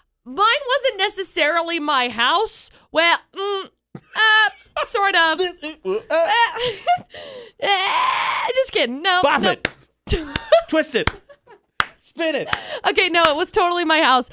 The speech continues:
Speaker 1: but it was also myself.
Speaker 2: Oh, I would judge you for yourself
Speaker 1: Oh,
Speaker 2: as well.
Speaker 1: I know. Yeah, no, we'll talk about
Speaker 2: Okay,
Speaker 1: it.
Speaker 2: McCall got judged. We're gonna find out why she thinks she got judged.
Speaker 1: I did.
Speaker 2: Oh, she did. Okay, why she confirmed got judged
Speaker 1: Yep.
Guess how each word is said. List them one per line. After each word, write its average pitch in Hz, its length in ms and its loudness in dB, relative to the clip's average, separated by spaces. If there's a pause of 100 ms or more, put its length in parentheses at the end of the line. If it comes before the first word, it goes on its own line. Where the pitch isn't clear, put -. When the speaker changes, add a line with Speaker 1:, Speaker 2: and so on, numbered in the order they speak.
(160)
Speaker 1:
but 339 100 0
it 381 60 2
was 370 120 0
also 440 340 4
myself. 294 1200 2 (840)
Speaker 2:
Oh, 160 80 2
I 175 200 2
would 175 180 -2
judge 127 260 -2
you 127 80 -2
for 120 120 -6
yourself 107 440 -4
Speaker 1:
Oh, 294 120 0
Speaker 2:
as 143 60 -6
well. - 220 -20
Speaker 1:
I 311 160 4
know. 311 320 2 (400)
Yeah, 339 320 2 (120)
no, 311 240 2
we'll 320 140 0
talk 349 280 2
about 233 260 4
Speaker 2:
Okay, 208 80 4
Speaker 1:
it. 165 60 -2
Speaker 2:
McCall 190 360 -2
got 190 160 -2
judged. 156 320 -4
We're 135 80 -10
gonna 143 120 -6
find 156 220 -4
out 151 160 -4
why 143 480 0
she 135 240 -10
thinks 165 300 -4
she 135 140 -8
got 110 240 -4
judged. 98 480 -8 (100)
Speaker 1:
I 196 100 -2
did. 175 320 -2 (140)
Speaker 2:
Oh, - 160 0
she 131 180 -8
did. 123 200 -4
Okay, 127 180 -8
why 147 300 0
she 160 240 -6
confirmed 165 760 -2
got 139 220 0
judged 135 300 -4
Speaker 1:
Yep. 185 160 0